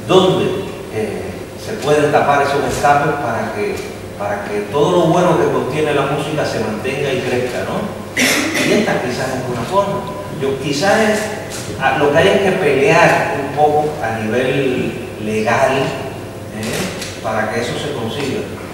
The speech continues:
Porque es una inquietud, me parece muy válida la que tú tienes,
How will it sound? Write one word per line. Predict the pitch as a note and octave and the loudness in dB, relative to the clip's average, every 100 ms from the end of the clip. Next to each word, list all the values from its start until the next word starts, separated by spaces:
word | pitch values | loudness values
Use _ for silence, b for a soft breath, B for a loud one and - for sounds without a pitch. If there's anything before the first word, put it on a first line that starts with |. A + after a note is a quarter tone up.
| - | -8
Porque | G#2+ G#2 G#2+ | -6 -4 -4
es | G#2 B2 | -4 -4
una | C#3 D#3 | -2 -2
inquietud, | D3 C#3 D3 C#3+ C3+ | 0 0 0 -2 -2
me | A#2 | -2
parece | G#2+ A#2 B2 | -4 -4 -6
muy | A#2+ | -4
válida | A#2 B2 A2 G#2 G2 | 0 0 0 -2 -4
la | F#2+ | -6
que | F#2 - | -8 -10
tú | - | -10
tienes, | A2+ A2 G2 - | -8 -6 -6 -8